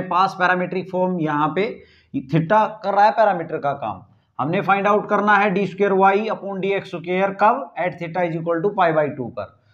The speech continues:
तो देखें, हम इसको theta के रिस्पेक्ट में डिफरेंशिएट कर लेते हैं। Differentiate with respect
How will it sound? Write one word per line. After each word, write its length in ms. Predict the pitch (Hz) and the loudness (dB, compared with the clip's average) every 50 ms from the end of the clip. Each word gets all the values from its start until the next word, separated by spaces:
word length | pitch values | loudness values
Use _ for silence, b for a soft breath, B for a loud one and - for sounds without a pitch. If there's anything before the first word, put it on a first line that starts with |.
| _ _ - | _ _ -6
तो 60 | 143 | -2
देखें, 280 | 151 175 175 - 226 226 | 0 0 2 2 0 0
हम 220 | 208 190 190 196 202 | 0 0 -2 -2 -4
इसको 280 | 196 180 175 190 214 214 202 175 - - - _ _ _ - - | -6 -6 0 2 2 2 2 0 -2 -8 -16 _ _ _ -6 -4
theta 220 | 160 160 196 196 | 0 2 2 4
के 80 | 190 208 | 4 4
रिस्पेक्ट 360 | 202 - - 202 208 - 185 | 2 2 0 -4 -4 -2 -2
में 100 | 220 214 | -2 -2
डिफरेंशिएट 500 | 170 170 165 160 170 160 185 196 202 196 | -2 -2 -2 -4 -4 0 0 0 0 0
कर 140 | 196 208 196 | 0 0 0
लेते 240 | 208 214 - 214 214 | 0 0 0 0 -2
हैं। 320 | 220 226 226 - - 156 | -2 -2 -6 -10 -10 -6
Differentiate 720 | 147 160 160 - 170 175 165 160 170 190 196 208 202 190 185 | -6 -4 -4 -4 -2 -2 -2 0 4 4 4 4 4 2 0
with 180 | 196 202 185 | 0 2 4
respect 560 | 196 196 185 - - - 202 196 190 - - | 4 2 2 0 -2 0 0 0 0 -4 -6